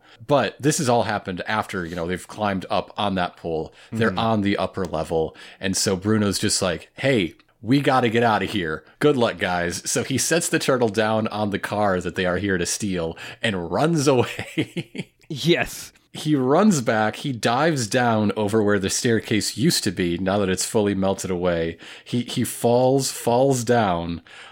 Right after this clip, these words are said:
Speaker 1: which is when Seko pops out of the wall to intercept him. And, uh, uh, Bruno is ready with a mid-air, like,
Speaker 2: Yes.
Speaker 1: fall, <laughs> free fall punch rush.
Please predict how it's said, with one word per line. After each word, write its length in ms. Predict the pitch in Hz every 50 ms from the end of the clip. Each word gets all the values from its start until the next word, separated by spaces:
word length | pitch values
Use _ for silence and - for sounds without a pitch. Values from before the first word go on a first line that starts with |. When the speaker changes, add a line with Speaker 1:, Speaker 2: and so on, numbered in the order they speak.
| -
Speaker 1:
which 220 | - 123 127 - -
is 140 | 131 107 120
when 140 | 131 123 123
Seko 500 | - - - 180 170 - 139 110 101 -
pops 340 | - - 127 120 - - - -
out 140 | 120 120 120
of 100 | 120 113
the 80 | 113
wall 240 | 110 107 110 107 107
to 160 | 107 - 123 - -
intercept 600 | 135 131 - - 110 - - - 165 147 139 -
him. 340 | - 104 90 85 85 85 82 - - - - - - - _ -
And, 320 | - 107 104 101 101 104 107 -
uh, 180 | 113 110 113 113
uh, 380 | - 117 113 113 113 113 113 110
Bruno 640 | 110 110 - 117 123 135 139 135 127 127 127 127 -
is 200 | 127 123 107 107
ready 500 | 101 107 120 117 107 95 85 80 76 - - - - _ -
with 220 | 104 113 104 -
a 80 | 107 98
mid-air, 1000 | 104 104 104 110 123 135 131 135 - 117 110 107 107 101 95 92 98 92 92 - -
like, 280 | 98 90 90 92 -
Speaker 2:
Yes. 280 | 160 165 - 180 160 117
Speaker 1:
fall, 100 | 113 104
<laughs> 460 | - - - - - - - _ _
free 420 | - - - - 143 147 156 165
fall 380 | 165 - - 143 135 131 131 127
punch 400 | - - - 117 117 113 - -
rush. 500 | 113 107 - 123 - - - - -